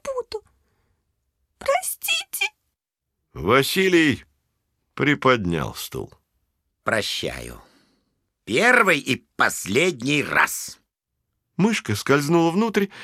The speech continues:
Speaker 2: и исчезла. Василий был очень доволен собой и своим красноречием.
Speaker 3: Если по-хорошему, то со всеми можно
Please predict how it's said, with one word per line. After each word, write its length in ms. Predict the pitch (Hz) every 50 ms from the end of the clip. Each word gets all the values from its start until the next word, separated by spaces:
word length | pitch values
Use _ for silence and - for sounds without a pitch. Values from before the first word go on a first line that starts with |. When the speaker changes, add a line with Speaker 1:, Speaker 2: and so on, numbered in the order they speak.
| - - - -
Speaker 2:
и 160 | 180 196 185
исчезла. 640 | 156 - - - - 104 95 87 - 87 82 92 - _ _ _ _ _ _ _ _ _ _ _ _
Василий 600 | - - 82 107 120 120 - - 151 147 139 131 127
был 180 | 120 131 131
очень 400 | 131 131 127 127 - 120 120 113
доволен 480 | 107 123 120 117 117 117 110 107 101 95
собой 680 | - - 107 101 98 98 107 117 120 127 123 120 107 _ - - - - - _ _ -
и 100 | 107 107
своим 520 | - - 98 95 92 95 95 98 95 95
красноречием. 1120 | - - 90 95 92 - - 90 90 85 80 71 64 55 - - - - - - - - _ _ _ _ _ _ _ _ _ _ _ _ _
Speaker 3:
Если 540 | - 67 - 170 202 147 - 135 131 139 -
по-хорошему, 1000 | - 117 104 - - 98 104 - 185 208 - - - - 92 80 64 58 57 53 - - - - - - - _ _ _ _ _ _ _ _ _ _ _ _ _ _ _ _ _ -
то 60 | 90
со 240 | 78 - - 92 80
всеми 500 | - - - - - 165 220 262 220 202
можно 500 | 175 147 139 156 143 131 131 135 139 -